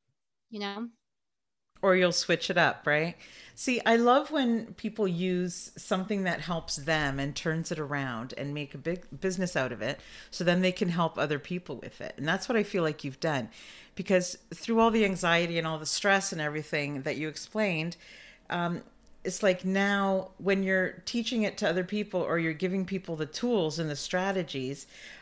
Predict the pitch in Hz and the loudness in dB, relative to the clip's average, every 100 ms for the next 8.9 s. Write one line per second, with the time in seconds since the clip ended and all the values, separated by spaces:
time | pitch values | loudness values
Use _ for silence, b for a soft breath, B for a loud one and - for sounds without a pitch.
0 | - 147 147 143 165 - 170 170 156 156 | -8 -6 -4 -4 -4 -2 0 2 0 -2
1 | 175 160 156 151 - 180 151 147 156 175 | 0 0 0 -2 -4 -2 -2 -2 0 -2
2 | 175 156 127 214 220 139 143 151 B B | 0 -4 0 2 4 2 0 -6 B B
3 | B B B _ - - 233 214 196 185 | B B B _ -6 0 4 6 4 0
4 | 214 202 196 208 185 180 - 175 202 175 | 0 -2 -2 -2 0 0 -2 -4 0 0
5 | 160 160 170 - 175 170 175 160 - - | 0 -2 -4 -4 0 2 4 2 0 -2
6 | 160 165 160 151 147 135 147 147 226 302 | 0 0 0 -2 -4 0 0 2 2 0
7 | 185 165 170 175 151 - 160 156 170 - | -2 -2 -4 -6 -6 -2 -2 -2 -6 -4
8 | 156 - 143 160 - - - - 135 | -4 -4 -4 -4 -6 -8 -8 -12 -16